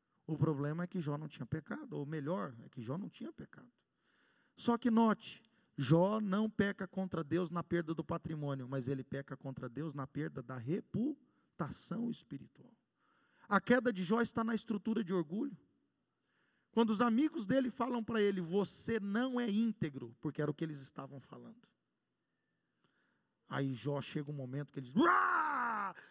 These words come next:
Deus está sendo injusto." Ele transferiu pra quem? Pra quem? Você sabe como o diabo faz? Primeiro ele toca no que você tem. Se ele não conseguir, ele vai tocar no quê? Na sua reputação.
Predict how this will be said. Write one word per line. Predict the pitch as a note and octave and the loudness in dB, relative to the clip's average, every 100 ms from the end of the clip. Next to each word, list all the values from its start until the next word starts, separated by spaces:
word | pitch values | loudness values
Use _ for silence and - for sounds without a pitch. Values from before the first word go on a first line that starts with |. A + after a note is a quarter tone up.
| _ - | _ 0
Deus | G#4+ G#4+ G#4 G4+ E4 C4 | 4 4 4 2 0 -6
está | E4+ - D4+ | -10 -6 -6
sendo | - C#4+ B3+ A3 | -6 -6 -6 -4
injusto." | G3 G#3 A3+ - | -4 -2 -4 -6
Ele | G#3+ G#3 | -6 -4
transferiu | - G#3 - F#3 | -4 -6 -4 -4
pra | C3 F#3 | -4 -6
quem? | - C4+ - _ _ _ _ _ _ _ _ _ _ _ _ _ | -4 -8 -10 _ _ _ _ _ _ _ _ _ _ _ _ _
Pra | D#3+ D3 | -2 2
quem? | G3+ E4+ - _ _ _ _ _ _ _ _ | 0 0 -8 _ _ _ _ _ _ _ _
Você | E3 - F#3+ | -2 2 2
sabe | - G#3 G3 | 2 2 2
como | G3 F#3 F3 | -2 0 0
o | |
diabo | D3+ D#3+ D#3 | 0 -2 -4
faz? | - F#3 G3+ - | -2 -2 -4 -4
Primeiro | - D#3+ F3 | -2 0 2
ele | F3+ F3 | 0 -2
toca | - E3 E3 | -2 -4 -4
no | D#3+ | -8
que | - | -8
você | D3 E3+ F3 | -8 -6 -8
tem. | - D3+ C3+ - _ _ | -6 -6 -8 -10 _ _
Se | - E3+ | 2 4
ele | E3+ E3 | 4 4
não | G3 G3+ | 2 2
conseguir, | G3+ - D#3+ E3+ | 0 -2 -4 0
ele | E3+ D3+ | 2 0
vai | E3 | -2
tocar | E3 D#3+ D#3+ | -2 -2 -2
no | D#3 | -4
quê? | D3 C#3 G2 - _ _ _ _ _ _ _ _ _ - | -2 -4 -4 -12 _ _ _ _ _ _ _ _ _ -6
Na | C3+ | -4
sua | A#2 - A#2+ | -4 -6 -6
reputação. | B2+ - - C3 - - | -6 -8 -8 -8 -8 -12